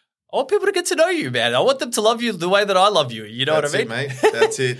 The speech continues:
Speaker 2: And hopefully with the reels we're producing, they'll have a few laughs and get to know us a bit better through this.
Speaker 1: <laughs>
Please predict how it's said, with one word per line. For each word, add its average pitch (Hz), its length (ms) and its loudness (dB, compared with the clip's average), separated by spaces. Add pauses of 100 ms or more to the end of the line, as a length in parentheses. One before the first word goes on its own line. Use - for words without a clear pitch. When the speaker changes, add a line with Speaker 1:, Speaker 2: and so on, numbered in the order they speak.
Speaker 2:
And 107 240 -2
hopefully 123 380 -6
with 117 160 -4
the 110 80 -2
reels 117 280 0
we're 117 260 -2
producing, 135 840 -6 (260)
they'll 120 100 -2
have 120 160 2
a 107 40 -2
few 123 200 -4
laughs 120 360 4
and 117 120 0
get 113 140 -4
to 123 60 -12
know 117 120 -2
us 117 120 -4
a - 40 -12
bit 113 200 -12
better 113 160 -2
through 127 180 -10
this. 151 420 -6
Speaker 1:
<laughs> - 60 -4